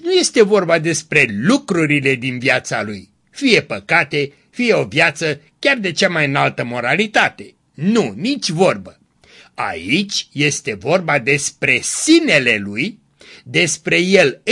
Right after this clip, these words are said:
însuși sau ea însăși, despre ceea ce se decide să facă cel botezat de acum înainte, în ce privește normativele de viață.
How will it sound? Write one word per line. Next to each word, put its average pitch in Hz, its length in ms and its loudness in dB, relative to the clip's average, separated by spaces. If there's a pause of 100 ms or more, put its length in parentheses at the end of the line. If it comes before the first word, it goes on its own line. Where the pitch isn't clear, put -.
însuși 180 600 0
sau - 300 -12
ea 156 280 2
însăși, 240 640 2 (300)
despre 170 460 0
ceea 277 300 0
ce 220 160 0
se 196 160 0
decide 185 520 0
să 165 200 -2
facă 202 380 0
cel 175 280 2
botezat 143 580 0
de 151 80 0
acum 262 340 0
înainte, 135 680 0 (260)
în 156 140 -2
ce 175 180 0
privește 175 640 -2
normativele 165 1400 0
de 104 260 -10
viață. - 560 -2